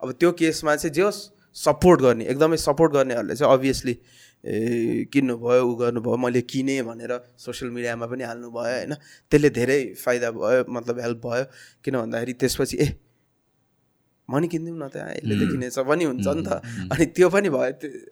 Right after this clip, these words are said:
Speaker 1: होइन, जे होस्, अलिअलि फाइ-, राम्रो भयो। अ, त्यसरी गरेको थिएँ मैले चाहिँ। अनि त्यसपछि सर्टेन टाइमपछि बल्ल, अ, रिलिज गरे हो। तर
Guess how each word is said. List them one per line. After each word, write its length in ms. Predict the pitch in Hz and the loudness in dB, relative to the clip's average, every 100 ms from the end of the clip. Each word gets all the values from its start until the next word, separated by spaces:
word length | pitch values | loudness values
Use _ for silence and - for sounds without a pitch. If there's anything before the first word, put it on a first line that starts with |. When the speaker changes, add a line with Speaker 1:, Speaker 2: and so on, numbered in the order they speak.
| - - | -6 -2
Speaker 1:
होइन, 180 | 139 | 0
जे 160 | 139 147 | 2 4
होस्, 180 | 165 - _ | 4 0 _
अलिअलि 240 | 160 180 175 | 4 4 4
फाइ-, 280 | 170 156 - - - - | 4 4 2 -12 -20 0
राम्रो 320 | 139 160 175 | 4 8 8
भयो। 260 | 127 113 127 | 8 2 0
अ, 960 | 165 _ _ _ - 117 113 117 120 117 - _ _ _ | -4 _ _ _ -8 -4 -2 0 -2 -4 -12 _ _ _
त्यसरी 300 | 165 160 180 | 2 4 6
गरेको 280 | 143 127 123 | 6 4 2
थिएँ 120 | 127 | -2
मैले 160 | 120 120 | -4 -4
चाहिँ। 200 | 160 170 | -4 -4
अनि 160 | 151 147 | -4 -4
त्यसपछि 880 | - - 180 - 170 170 185 170 _ _ _ | -4 0 0 2 0 0 -6 -6 _ _ _
सर्टेन 380 | - 156 160 160 | 0 2 2 0
टाइमपछि 680 | 151 156 151 156 156 143 139 | 2 2 0 0 -2 -4 -6
बल्ल, 440 | 120 143 156 170 | 0 4 6 4
अ, 160 | 151 - _ _ _ _ - 123 120 120 117 117 117 | 2 -4 _ _ _ _ -8 -4 0 0 -2 -4 -2
रिलिज 300 | 131 131 113 | 0 0 0
गरे 180 | 117 90 | -4 -4
हो। 80 | 98 _ _ - | -10 _ _ 4
तर 220 | 190 180 | 6 6